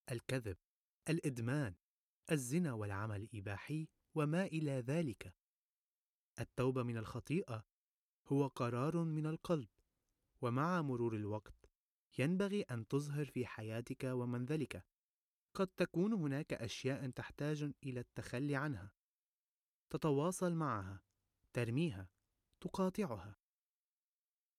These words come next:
إذا قررت الآن أن تتوب وتستدير، وهو ما يعني التوبة، فأنت تتجه إلى الاتجاه الصحيح للخطوة التالية.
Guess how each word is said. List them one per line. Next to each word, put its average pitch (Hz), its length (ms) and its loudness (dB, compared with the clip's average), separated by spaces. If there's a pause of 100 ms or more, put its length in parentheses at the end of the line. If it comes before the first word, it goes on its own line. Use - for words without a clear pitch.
(280)
إذا 123 160 0
قررت 107 520 -4
الآن 127 480 -2 (340)
أن 123 160 -4
تتوب 120 440 -2
وتستدير، 127 760 -6 (580)
وهو 113 300 -2
ما 104 180 -2
يعني 113 420 -6
التوبة، 104 480 -4 (880)
فأنت 156 680 0
تتجه 143 460 -2
إلى 120 240 -4
الاتجاه 113 760 -4
الصحيح 123 600 -6 (360)
للخطوة 139 640 0
التالية. 120 640 -2